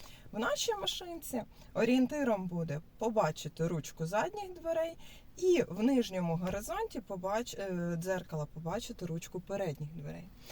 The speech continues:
В цій машині це дозво-, е, е, можливо налаштувати їх синхр-, м, однаково. І праве, і ліве дзеркало ви приблизно будете бачити те саме. Але для вас орієнтиром основним буде саме побачити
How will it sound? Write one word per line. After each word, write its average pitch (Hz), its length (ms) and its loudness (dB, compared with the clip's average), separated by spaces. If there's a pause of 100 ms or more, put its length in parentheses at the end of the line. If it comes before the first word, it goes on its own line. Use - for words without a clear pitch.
(180)
В - 20 -18
цій 466 220 4
машині 359 440 -2
це 262 140 -6
дозво-, 214 480 0
е, 190 80 0 (160)
е, 190 200 0 (220)
можливо 202 600 -2
налаштувати 175 960 -4 (280)
їх 240 200 0
синхр-, 202 460 -4
м, 156 520 0
однаково. 202 600 0 (180)
І 190 60 -8
праве, 262 340 0
і 170 40 0
ліве 185 200 -4
дзеркало 247 420 -4
ви 160 60 0
приблизно 202 480 -2
будете 165 340 0
бачити 160 400 -4
те 151 140 -8
саме. 165 360 -8 (540)
Але 262 280 6 (240)
для 202 200 4
вас 302 320 0
орієнтиром 240 640 4
основним 202 500 -2
буде 165 340 -2 (260)
саме 185 520 2
побачити 180 640 0